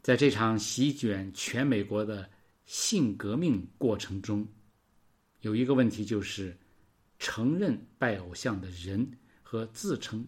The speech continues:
基督徒的人之间已经不再有什么差别了。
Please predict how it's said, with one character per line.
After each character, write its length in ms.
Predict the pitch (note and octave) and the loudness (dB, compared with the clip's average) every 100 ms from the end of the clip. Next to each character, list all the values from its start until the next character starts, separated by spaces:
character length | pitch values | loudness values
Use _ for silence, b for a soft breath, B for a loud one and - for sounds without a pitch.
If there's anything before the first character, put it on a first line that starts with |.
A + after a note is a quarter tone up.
| - | -10
基 180 | F#3 F3 | -8 -4
督 180 | F3 F3 | -2 -2
徒 280 | - A#2 A#2+ | -6 -6 -4
的 140 | G#2+ | -4
人 220 | F#2 F#2 | -4 -8
之 120 | F#2+ B2+ | -6 -4
间 460 | B2+ C3+ C3 B B B B | 4 4 4 B B B B
已 180 | - G2 | -8 -8
经 340 | F2+ A2 A2 G2+ - | -6 -4 -4 -6 -4
不 160 | A2 | -4
再 240 | A#2 D3+ G#2+ | -2 0 -2
有 200 | F#2 F2+ | -4 -10
什 160 | - | -14
么 100 | F2 - | -14 -12
差 260 | - G2 | -10 -10
别 140 | F#2 G2+ | -14 -18
了。 80 | - | -20